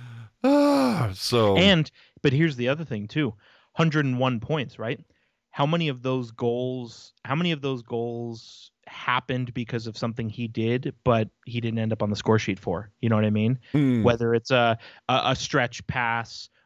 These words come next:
Speaker 2: or keeping it in at the blue line, you know, something like that. Kind of, you know, I know tertiary assists don't exist, but I think i-, if you really dug into the weeds on it all,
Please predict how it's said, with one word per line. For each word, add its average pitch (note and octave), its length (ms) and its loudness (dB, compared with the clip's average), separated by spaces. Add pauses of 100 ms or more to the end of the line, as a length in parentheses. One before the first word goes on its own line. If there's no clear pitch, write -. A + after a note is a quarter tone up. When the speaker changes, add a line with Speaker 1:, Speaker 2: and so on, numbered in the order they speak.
(140)
Speaker 2:
or A#2+ 500 2
keeping B2 420 -4
it A#2+ 120 -4
in A#2+ 180 -2
at A#2 100 -2
the A#2+ 80 -4
blue B2+ 320 8
line, A2+ 540 2
you A#2 100 0
know, A2+ 140 0
something C#3 400 0
like A2 200 0
that. A2+ 340 0
Kind A#2 200 -4
of, A2+ 220 -4
you C3+ 100 0
know, A2+ 120 4
I A#2+ 100 -2
know A#2+ 120 0
tertiary A2 600 -4
assists G#2+ 400 -6
don't A2 160 0
exist, A2+ 640 0
but G#2+ 260 -4 (560)
I A#2+ 180 -2
think B2 300 -6 (160)
i-, A2+ 220 -10
if A#2+ 200 -8
you A2+ 120 -8
really A#2+ 280 -2
dug A#2 300 -2
into A2+ 220 -2
the G#2 100 -4
weeds A2 420 -2
on C3+ 160 4
it C3+ 120 2
all, D#3 260 2